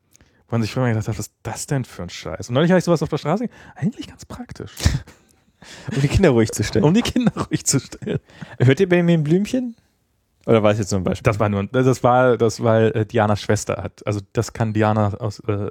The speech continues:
Speaker 1: aus ihrer eigenen persönlichen, weil sie war sechs Jahre älter als ihre Schwester.
Speaker 2: Mhm.
Speaker 1: Und sie kann sich halt noch gut daran erinnern, als ihre Schwester in dem Alter war, wo das die ganze Zeit ging. Aber ansonsten, nee, wir haben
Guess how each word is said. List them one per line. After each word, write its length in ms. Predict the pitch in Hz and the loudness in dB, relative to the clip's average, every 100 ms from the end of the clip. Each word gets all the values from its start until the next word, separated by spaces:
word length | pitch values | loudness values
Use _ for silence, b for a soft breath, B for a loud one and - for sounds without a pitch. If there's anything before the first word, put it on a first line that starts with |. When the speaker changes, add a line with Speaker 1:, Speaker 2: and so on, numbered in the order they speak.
| - | -10
Speaker 1:
aus 140 | - | -10
ihrer 320 | - 117 110 - | -2 0 2 0
eigenen 300 | 117 110 107 | -2 -2 -4
persönlichen, 440 | 107 107 110 113 | -4 -4 -6 -4
weil 120 | 101 | -4
sie 100 | 101 | -2
war 140 | 101 95 B B B | -4 -6 B B B
sechs 220 | 131 - | -4 0
Jahre 220 | 113 104 | 0 2
älter 220 | 107 107 | 0 0
als 140 | 107 - | -6 -6
ihre 160 | 98 | -8
Schwester. 420 | 95 101 - 113 117 B | -6 -6 -4 -4 -4 B
Speaker 2:
Mhm. 260 | 120 123 135 | -8 -6 -8
Speaker 1:
Und 140 | - 110 | -8 -6
sie 80 | 110 | -2
kann 160 | 107 | 0
sich 100 | 104 | 2
halt 160 | 101 98 | 0 0
noch 140 | 95 | -4
gut 180 | 110 101 | -6 -4
daran 140 | 101 | -2
erinnern, 280 | 98 98 98 | -2 -2 -2
als 140 | 98 - | -2 -4
ihre 160 | 98 | -6
Schwester 380 | 92 110 107 92 | 0 0 0 -2
in 60 | 92 | -2
dem 120 | 87 | -2
Alter 260 | 90 87 | -2 -2
war, 200 | 87 87 | -2 -4
wo 40 | 87 | -6
das 140 | 87 | -10
die 100 | 95 | -10
ganze 180 | 92 92 | -12 -10
Zeit 140 | 87 - | -12 -10
ging. 140 | 95 | -4
Aber 120 | 101 | 0
ansonsten, 420 | 101 101 - 101 | 2 0 -2 -6
nee, 240 | 92 95 - | -4 -2 -4
wir 100 | - | -6
haben 200 | 95 98 | -4 -6